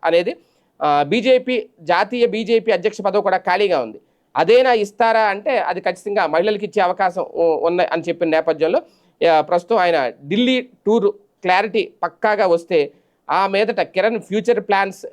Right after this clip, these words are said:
ఎలా ఉండబోతున్నాయి అనేది ఒక క్లారిటీ వస్తుంది. మొత్తానికి ఇప్పుడు కిరణ్ కుమార్ రెడ్డి ఏదో ఒక విషయం తేల్చుకునేందుకు ఢిల్లీ బాట పట్టబోతున్నారు అనేది మరి నల్లారి వారి ఆశలు ఎంతవరకు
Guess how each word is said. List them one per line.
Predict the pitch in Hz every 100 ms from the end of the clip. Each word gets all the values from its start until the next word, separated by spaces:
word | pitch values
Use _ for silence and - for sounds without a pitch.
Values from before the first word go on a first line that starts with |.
| -
ఎలా | 165 196
ఉండబోతున్నాయి | 202 180 180 185 185 170 165
అనేది | 185 202
ఒక |
క్లారిటీ | - 160 160
వస్తుంది. | 123 - - -
మొత్తానికి | 147 202 208
ఇప్పుడు | 175 147 - _ _ -
కిరణ్ | 233
కుమార్ | 247 240 220
రెడ్డి | 196 185
ఏదో | 180 214
ఒక | 214
విషయం | 196 214 190
తేల్చుకునేందుకు | 180 180 - 170 170 - 220 135 - _ -
ఢిల్లీ | 156 233 262
బాట | 233 202 202
పట్టబోతున్నారు | 190 180 190 185 185 175 165 160
అనేది | 160 139 135 131 - _ -
మరి | 151 135 107 _ _ -
నల్లారి | 143 180 220 220 208
వారి | 190 180 - 156
ఆశలు | 175 175 123 - -
ఎంతవరకు | 160 185 170 165 165